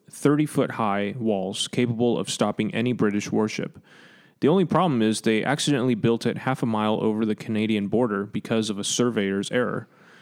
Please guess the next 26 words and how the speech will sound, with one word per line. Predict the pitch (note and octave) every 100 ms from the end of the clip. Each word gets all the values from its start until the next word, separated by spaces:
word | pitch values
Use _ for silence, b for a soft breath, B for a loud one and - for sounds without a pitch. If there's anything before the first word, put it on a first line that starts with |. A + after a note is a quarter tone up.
| B B
The | A#2
Americans | C3+ E3 E3+ D#3
immediately | A#2 G#2+ C3 D#3+ D#3
halted | C3+ A#2+ A#2+ F#2
all | A2+ A#2+
construction | C#3+ C#3+ A2 G2 - G2+ G2+
and | G#2+ G#2
abandoned | G2+ A#2 C3+ C3 A#2
the |
half-finished | F#2+ G#2+ - - G#2 G#2 -
fort. | F2+ - - _ b b b b -
Locals | C3 C#3+ B2
scavenged | - B2 A2+ A#2 A#2+ -
the | G#2+
deserted | G#2+ G#2 G#2+ A#2+ -
piles | A2 G#2+ G#2
of | F#2+
lumber, | G#2+ A2+ A2+ A2
bricks, | - A#2+ A#2 - - -
windows, | A2 B2 B2+ B2+ G2+
and | A#2
doors | A#2 A#2+ G2+ -
for | - G#2+
their | G#2
own | G#2 A2
homes. | B2+ A2+ F#2+ -